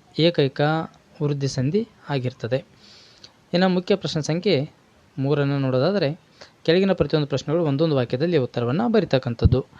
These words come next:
ಭಾಷೆ ಯಾವುದಕ್ಕೆ ಸಾಧನವಾಗಿದೆ ಅಂತಕ್ಕಂತಹ ಈ ಪ್ರಶ್ನೆಗೆ ಉತ್ತರ ನಮ್ಮ ಸುತ್ತಮುತ್ತಲಿನವರೊಡನೆ ವ್ಯವಹರಿಸುವುದಕ್ಕೆ ಹಾಗೂ ವಿಚಾರ ವಿನಿಮಯ ಮಾಡುವುದಕ್ಕೆ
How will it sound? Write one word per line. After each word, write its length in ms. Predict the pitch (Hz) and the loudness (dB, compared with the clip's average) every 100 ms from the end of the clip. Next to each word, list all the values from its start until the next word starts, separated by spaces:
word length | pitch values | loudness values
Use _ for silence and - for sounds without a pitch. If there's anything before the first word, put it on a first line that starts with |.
| - - - | -20 -12 0
ಭಾಷೆ 380 | 180 104 175 196 | 0 2 4 6
ಯಾವುದಕ್ಕೆ 580 | 160 165 156 - 240 247 _ - | 6 4 2 0 -2 -2 _ -16
ಸಾಧನವಾಗಿದೆ 720 | - - 147 147 139 131 127 | -6 0 2 2 2 0 0
ಅಂತಕ್ಕಂತಹ 540 | 123 117 120 123 127 135 | -2 -4 -6 -4 -2 0
ಈ 180 | 135 | 0
ಪ್ರಶ್ನೆಗೆ 560 | 175 127 - 165 160 143 - _ _ - | -2 -4 -2 -2 0 -2 -8 _ _ -6
ಉತ್ತರ 260 | - 190 | 0 2
ನಮ್ಮ 220 | 147 135 | 2 2
ಸುತ್ತಮುತ್ತಲಿನವರೊಡನೆ 1500 | 127 - - - 190 180 165 156 147 147 143 143 139 143 165 190 - _ _ - - | 0 -4 -4 0 0 0 0 2 2 2 2 2 2 0 0 -4 -8 _ _ -20 -6
ವ್ಯವಹರಿಸುವುದಕ್ಕೆ 920 | 135 131 160 151 147 139 135 165 - 151 | 2 4 4 2 0 0 0 0 0 0
ಹಾಗೂ 300 | 139 131 139 | 0 0 0
ವಿಚಾರ 420 | 123 120 175 190 | -2 2 2 4
ವಿನಿಮಯ 420 | 165 147 143 135 | 2 0 0 0
ಮಾಡುವುದಕ್ಕೆ 680 | 131 127 123 123 175 165 143 | 0 0 0 0 0 0 -2